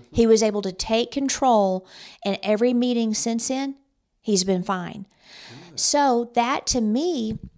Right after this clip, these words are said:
Speaker 1: when you were talking about the examination of thought for accuracy,
Speaker 2: Yes.
Speaker 1: examine the situation, that's exactly what we did for him. Now, his tools were specific to him. I didn't just throw out whatever,
Speaker 2: Right.
Speaker 1: uh, but they worked.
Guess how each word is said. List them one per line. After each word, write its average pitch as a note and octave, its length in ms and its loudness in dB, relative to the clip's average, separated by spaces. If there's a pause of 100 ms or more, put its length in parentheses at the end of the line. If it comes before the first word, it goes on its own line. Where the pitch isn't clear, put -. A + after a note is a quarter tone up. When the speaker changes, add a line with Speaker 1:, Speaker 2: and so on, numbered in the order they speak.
(540)
Speaker 1:
when A3+ 140 2
you A#3 160 2
were A#3+ 100 2
talking A3 400 -4
about G3 440 -4
the G3+ 100 0
examination A3 800 -2
of F#3 80 -6
thought - 320 -2
for G3+ 180 -8
accuracy, G#3 920 -2
Speaker 2:
Yes. - 420 -20
Speaker 1:
examine A3 500 0
the A#3+ 80 -2
situation, A3 800 -4 (400)
that's B3+ 320 -2
exactly B3 580 -4
what A#3+ 220 0
we A3 160 -4
did A3 240 -2
for C4+ 160 -6
him. G3 260 -4
Now, F#3 140 -8
his A#3 320 -2
tools A#3+ 380 -4
were G#3 80 -8
specific - 640 -6
to G3 80 -6
him. G#3 340 -4
I G3 80 -4
didn't G#3+ 160 -6
just - 180 -4
throw G3 160 -2
out G3+ 240 -2
whatever, F#3+ 540 -4 (360)
Speaker 2:
Right. G#3+ 240 -16
Speaker 1:
uh, G#3+ 280 2
but B3+ 520 -2
they G#3 240 0
worked. G3+ 640 -6